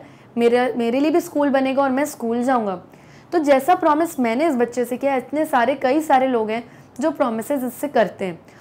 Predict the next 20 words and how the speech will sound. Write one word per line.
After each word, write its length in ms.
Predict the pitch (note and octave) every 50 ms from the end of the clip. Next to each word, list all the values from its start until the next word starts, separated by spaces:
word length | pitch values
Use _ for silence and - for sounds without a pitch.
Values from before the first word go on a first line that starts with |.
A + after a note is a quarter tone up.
| - - - -
और 320 | D#4+ E4+ F4+ F#4+ F4+ - - - - -
इनके 280 | D#4 D#4+ D4 D#4+ F#4
फुलफिल 440 | F4+ E4+ F4 E4 E4 D4 - D#4+ D#4
भी 100 | C4+ D4+
नहीं 120 | C#4+ C#4 -
करते, 280 | A#3 G#3 G3+ - A#3+
पूरे 300 | A#3+ B3 D4 D4 D4 D4
भी 120 | B3+ C#4 C4+
नहीं 120 | B3+ A#3
करते। 260 | A3 A3 G3 - G#3
तो 140 | G3+ C#4+ D#4+
basically 580 | D4 D4 - - - E4 - E4 D#4+ E4+ F#4 G4 G4 - - - - - - -
ये 140 | C4+ D#4 D#4+
जो 120 | D4 F#4
चैप्टर 560 | E4+ - - C4 A3+ G#3+ - - - C#4+ D4
बताया 440 | C4+ A#3 A3+ G#3+ G#3+ G3+ G3+ G#3+ A#3+
गया 180 | B3 A3 G#3+ G#3
है 80 | A3+
फर्स्ट 360 | A3+ - B3 A3+ A3 A3 - A#3
वाला, 220 | G#3+ G#3 A3